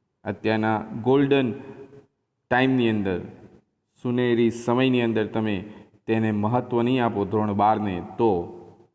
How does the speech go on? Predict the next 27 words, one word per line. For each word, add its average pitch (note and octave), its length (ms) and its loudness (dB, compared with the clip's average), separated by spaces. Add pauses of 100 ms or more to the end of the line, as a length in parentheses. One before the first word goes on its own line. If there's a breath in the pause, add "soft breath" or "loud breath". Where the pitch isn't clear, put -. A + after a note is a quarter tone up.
(720)
તમે A2 380 -2 (380)
સફળ A#2 280 0
થશો G2+ 380 -4
નહીં. E2+ 160 -8 (720)
તેથી A#2 500 -2 (420)
ધોરણ A2 180 -2
બારને A#2+ 680 2 (520)
વધારે A#2 420 2
મહત્ત્વ A#2 420 0
આપી G2+ 360 0 (160)
એ G2 100 -4
સમયને A2+ 640 -2 (480)
સાચવી A#2+ 520 0
લઈ G#2 280 2
સારામાં G#2 460 0
સારી G2+ 340 -2
ટકાવારી G#2+ 600 0
લઈ G2 180 0
સારી G2+ 320 -2
કોલેજમાં G#2+ 580 -2
જઈ G2 280 -4
સારી F#2+ 380 -2
આવક G#2+ 240 2 (300)
પ્રાપ્ત - 340 -2
કરી G2 300 -2
શકો F#2+ 300 -6
છો. F2+ 520 -6